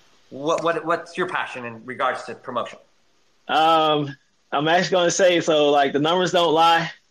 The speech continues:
Speaker 1: <laughs>
Speaker 2: Is that I go back and look at the practice diagnosis, and we get majority, like, this year, we've gotten forty-six percent of our leads from external events.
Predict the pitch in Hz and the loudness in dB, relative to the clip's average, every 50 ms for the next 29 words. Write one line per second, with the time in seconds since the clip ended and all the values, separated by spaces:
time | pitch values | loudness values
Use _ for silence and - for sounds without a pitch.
0 | _ - 143 139 - 143 143 - 160 143 135 135 123 147 151 151 156 156 156 156 | _ -8 -8 -6 -2 -2 0 2 2 2 2 2 2 0 0 2 2 2 2 2
1 | 147 143 156 151 - 156 151 - 131 - - 151 151 143 143 135 143 156 147 143 | 2 2 2 2 0 0 0 -2 -4 -2 0 0 0 0 -2 0 0 2 2 2
2 | 143 143 151 151 151 147 - 156 147 143 147 147 - - - 127 131 131 131 127 | 2 2 2 2 2 0 0 0 0 0 0 -4 -8 -6 -2 0 0 2 2 2
3 | 127 123 123 123 123 127 - - _ _ _ _ _ - 135 151 147 135 165 160 | 0 0 -2 -2 -4 -6 -10 -18 _ _ _ _ _ -4 -2 0 0 2 2 2
4 | 143 139 139 127 113 143 147 151 147 143 139 131 127 127 123 - 101 160 165 156 | 2 0 0 0 0 2 2 2 4 4 4 2 2 2 0 0 0 0 0 2
5 | - 165 175 165 143 139 131 131 139 131 135 139 139 131 131 - 151 139 143 135 | 2 2 2 2 2 2 2 2 2 2 2 2 0 0 0 0 0 2 2 0
6 | - - 147 - - 139 127 - 147 135 131 123 123 123 123 127 123 120 117 127 | 0 -2 -4 -4 -4 -6 -4 -2 -2 0 0 0 2 2 2 2 2 0 0 2
7 | 139 143 139 135 131 117 - - 139 127 127 123 120 117 - - - 135 135 - | 2 4 4 2 2 0 -2 -2 -2 0 0 -2 -4 -8 -10 -6 -6 -4 -4 -4
8 | - - 143 131 127 120 123 113 113 - - - - - - - | -4 -4 -4 -2 -2 -4 -4 -4 -6 -8 -10 -12 -18 -20 -20 -20